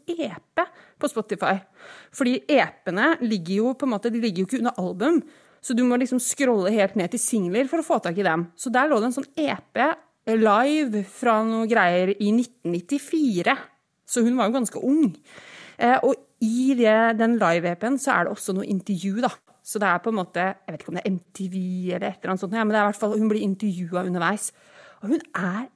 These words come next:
altså så bøs. <laughs> Hun er så ung, og hun er så bøs. Ja, det, det synes jeg var så forfriskende å høre på. Og så, rett etter jul, så dukket det opp, eh, også et intervju med henne,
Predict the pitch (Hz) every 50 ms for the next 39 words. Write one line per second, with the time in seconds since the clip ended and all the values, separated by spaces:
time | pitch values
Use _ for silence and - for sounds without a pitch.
0 | _ _ - - - - - - - 156 - - _ _ _ - - - - -
1 | 165 156 190 175 - 151 - - - - - - - - _ _ _ _ _ -
2 | - - 539 571 640 - - - 659 - 587 988 988 - 698 311 - 381 392 392
3 | - - - - - - - - 349 - 330 370 494 587 622 622 - - - -
4 | 370 - - - 262 285 277 - - 320 277 220 254 269 381 480 - - - -
5 | - - - - - - - - - _ 254 262 262 262 - 247 262 233 262 262
6 | 269 262 220 185 220 220 - 208 185 214 196 214 226 220 - - - - - -
7 | 262 311 330 - 320 233 226 196 - - 226 202 214 190 165 175 - - 202 -
8 | - - - - - - - - 269 - - - 403 453 523 - - _ _ _
9 | _ _ _ - - - - - 285 320 349 311 320 302 - 277 262 247 262 320
10 | 392 359 - _ - - - - 285 226 247 285 - _ - 196 175 196 214 -
11 | 226 190 - _ _ _ - - - _ - - - - _ - 220 220 214 214
12 | 214 208 208 202 202 202 196 - - 196 - - - 240 220 - 226 - 220 226
13 | 202 185 - 220 202 190 175 170 175 180 180 - - 196 196 190 190 190 185 185
14 | 180 180